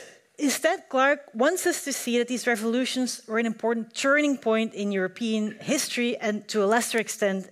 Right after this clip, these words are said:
in, uh, global history, that they were, in his words, deeply consequential. The eighteen forty-eight revolutions, he argues, obviously did not create a Europe of democratic republics,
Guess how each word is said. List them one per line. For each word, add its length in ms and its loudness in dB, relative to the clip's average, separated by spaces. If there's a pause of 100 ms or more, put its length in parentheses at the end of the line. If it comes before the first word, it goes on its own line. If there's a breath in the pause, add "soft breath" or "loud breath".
in, 240 -6
uh, 200 -8
global 460 2
history, 440 -8
that 140 -2
they 140 2
were, 160 2
in 160 -2
his 300 0
words, 360 -4 (460 loud breath)
deeply 580 -2 (280 loud breath)
consequential. 880 -4 (1900 soft breath)
The 120 2
eighteen 340 2
forty-eight 440 2
revolutions, 720 2
he 160 -4
argues, 460 -2
obviously 500 0
did 120 -6
not 220 2
create 400 0
a 80 -4
Europe 400 0
of 140 -8
democratic 560 -2
republics, 580 -2